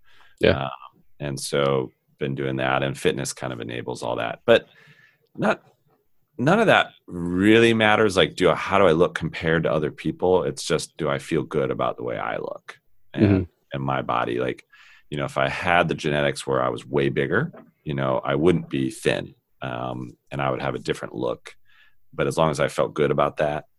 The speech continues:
Speaker 2: then, then that would be my goal. Um, so that's been really fun. Um, but on the coding side, I actually do code a little bit. It's kinda hilarious.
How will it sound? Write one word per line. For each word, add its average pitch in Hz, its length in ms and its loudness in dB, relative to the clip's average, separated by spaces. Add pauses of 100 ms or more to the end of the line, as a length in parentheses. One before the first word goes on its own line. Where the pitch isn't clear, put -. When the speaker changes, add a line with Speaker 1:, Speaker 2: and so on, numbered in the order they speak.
(220)
Speaker 2:
then, 62 440 -8 (200)
then 64 180 -8
that 64 160 -4
would 69 100 -4
be 73 100 -2
my 71 160 -2
goal. 73 460 -2 (180)
Um, 62 380 -12 (640)
so 104 220 0
that's 165 220 -2
been 233 120 -6
really 196 140 0
fun. 71 460 0 (200)
Um, 76 500 -2 (200)
but 113 160 6
on 135 100 6
the 110 80 0
coding 202 300 2
side, 85 200 6
I 80 80 6
actually 87 220 -2
do 82 220 0
code 92 240 2
a 85 60 4
little 78 340 4
bit. 87 180 2
It's - 140 -14
kinda 71 160 -2
hilarious. 73 520 0